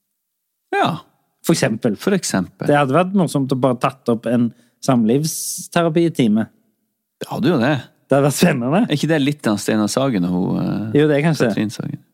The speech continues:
Speaker 1: Men ikke for å gå de næringer. Vi
Speaker 2: Nei,
Speaker 1: gjør
Speaker 2: nei.
Speaker 1: hva faen vi vil.
Speaker 2: Ja, ja. Nei, men det synes jeg var en, eh, ikke det at vi trenger det.
Speaker 1: Nei, nei.
Speaker 2: Nei, nei, nei, nei. Ok, men nå, ehm, ser jeg at du har drukket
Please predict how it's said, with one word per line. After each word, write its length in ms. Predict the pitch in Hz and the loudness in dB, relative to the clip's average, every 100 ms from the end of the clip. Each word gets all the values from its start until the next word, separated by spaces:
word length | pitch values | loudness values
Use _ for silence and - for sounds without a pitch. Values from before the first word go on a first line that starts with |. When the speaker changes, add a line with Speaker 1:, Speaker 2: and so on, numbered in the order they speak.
| _ _ - - - - - - _ - | _ _ -12 -10 -8 -10 -14 -20 _ 0
Speaker 1:
Men 200 | 127 127 | 2 2
ikke 180 | 127 131 | 0 0
for 120 | 143 | 2
å 20 | |
gå 180 | 123 110 | 2 2
de 180 | 113 98 | 2 2
næringer. 440 | 92 90 80 80 | 2 0 0 0
Vi 60 | 95 | 0
Speaker 2:
Nei, 140 | 127 - | 0 2
Speaker 1:
gjør 200 | 101 104 | 0 0
Speaker 2:
nei. 100 | - | -2
Speaker 1:
hva 160 | - | -4
faen 500 | 110 - - 196 101 | -4 -4 -2 0 2
vi 120 | 90 90 | 0 0
vil. 240 | 92 - 107 117 - | -2 -4 -6 -6 -2
Speaker 2:
Ja, 120 | 110 110 | -2 -2
ja. 60 | - _ - - - - - - - - | -6 _ -20 -14 -12 -10 -12 -12 -8 0
Nei, 80 | 202 | 4
men 120 | 208 | 4
det 240 | 247 254 | 4 2
synes 160 | - 202 | 2 2
jeg 100 | 170 | 2
var 160 | 156 | 2
en, 160 | 151 147 | 2 2
eh, 640 | 143 135 131 123 120 120 107 - 80 95 - - - 117 95 113 | 2 2 2 2 2 0 -4 -12 -14 -14 -14 -14 -14 -14 -6 -2
ikke 160 | 123 | 2
det 100 | 220 | 2
at 80 | 208 | 2
vi 100 | 143 | 0
trenger 400 | - 131 131 214 | 0 2 4 4
det. 180 | 160 - | 4 0
Speaker 1:
Nei, 340 | 113 95 95 147 | 0 2 2 2
nei. 120 | 120 | 2
Speaker 2:
Nei, 300 | 139 123 180 | 4 4 2
nei, 220 | 185 85 | 2 -2
nei, 200 | 90 101 123 | -8 -6 -6
nei. 540 | 104 - - - 107 - _ _ _ _ - - - - _ | -6 -12 -20 -16 -16 -18 _ _ _ _ -20 -20 -20 -20 _
Ok, 180 | 143 135 131 131 139 | -2 2 0 0 0
men 140 | 147 | 0
nå, 100 | 151 | 2
ehm, 720 | 151 151 147 139 131 117 107 - _ _ _ | 2 2 0 0 0 0 -2 -10 _ _ _
ser 200 | - 127 | -8 -4
jeg 80 | 123 | -2
at 80 | 123 | -2
du 80 | 127 | -2
har 80 | 120 | 0
drukket 240 | 110 - | -2 -4